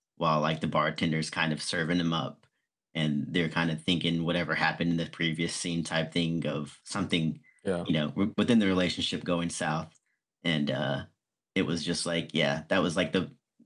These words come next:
Speaker 1: was in the background of a bar. So perfect setting, what you just said about it being, like, the best, uh, of that type of setting. Um, eh,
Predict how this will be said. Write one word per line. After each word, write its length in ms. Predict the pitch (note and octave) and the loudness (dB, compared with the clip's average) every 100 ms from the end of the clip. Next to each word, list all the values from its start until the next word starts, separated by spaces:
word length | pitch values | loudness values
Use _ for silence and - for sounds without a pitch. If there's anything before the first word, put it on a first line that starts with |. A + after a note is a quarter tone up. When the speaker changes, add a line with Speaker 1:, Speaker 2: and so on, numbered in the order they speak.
| _ _ _ _ | _ _ _ _
Speaker 1:
was 80 | F2 | -2
in 40 | F#2+ | 0
the 60 | |
background 460 | F#2 F#2 E2+ F#2 F#2+ | 2 2 2 2 2
of 80 | F2+ | 2
a 60 | |
bar. 360 | F2+ F2 D#2+ D#2+ | 2 2 0 -4
So 160 | - E2+ | -4 -2
perfect 480 | F#2 E2+ F2 - | 2 2 0 -4
setting, 360 | - F2 E2 E2 | -2 -2 0 0
what 200 | E2+ - | -2 -2
you 100 | E2 | -2
just 200 | D#2+ - | -2 -4
said 360 | E2 D#2+ D#2+ - _ _ _ - | -2 -2 -2 -8 _ _ _ 0
about 240 | E2 D#2 | 2 2
it 100 | - | 2
being, 180 | F2 D#2+ | 2 2
like, 200 | E2 - | 0 0
the 60 | |
best, 580 | D#2+ E2+ E2+ - - - _ _ _ _ _ _ | 0 0 0 -2 -6 -12 _ _ _ _ _ _
uh, 160 | F2+ F2+ | 0 2
of 180 | G2 E2 | 2 2
that 240 | F2+ F2 - | 2 2 0
type 220 | F2 D2+ | -2 -2
of 100 | D2 | -6
setting. 380 | - F2 F2 D#2+ | -2 0 0 0
Um, 440 | F2 E2 D#2+ - - _ _ _ _ _ _ _ _ - | -2 -2 -4 -6 -10 _ _ _ _ _ _ _ _ -4
eh, 200 | G#2+ | -4